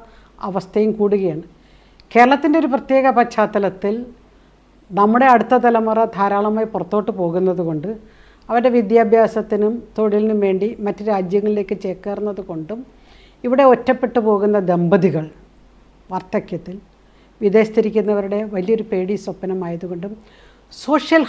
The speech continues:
ഹൗസിംഗ് എന്നൊരു കൺസെപ്റ്റ് നമുക്ക് കൊണ്ടുവരാം. എന്താണ് സോഷ്യൽ ഹൗസിംഗ്? ഇടവകകളൊക്കെ മുന്നിട്ട് ഇറങ്ങുകയാണെങ്കിൽ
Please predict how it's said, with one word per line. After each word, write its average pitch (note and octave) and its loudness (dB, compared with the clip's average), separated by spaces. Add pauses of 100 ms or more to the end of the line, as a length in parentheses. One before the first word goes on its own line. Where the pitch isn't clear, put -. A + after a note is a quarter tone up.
ഹൗസിംഗ് B3+ -4 (100)
എന്നൊരു G3+ -2 (100)
കൺസെപ്റ്റ് F#3+ -6 (520)
നമുക്ക് G3 -2
കൊണ്ടുവരാം. E3+ 0 (360)
എന്താണ് C4+ 0
സോഷ്യൽ G3+ -8
ഹൗസിംഗ്? E3 -8 (920)
ഇടവകകളൊക്കെ C4+ 4
മുന്നിട്ട് A3+ 4
ഇറങ്ങുകയാണെങ്കിൽ F#3+ 0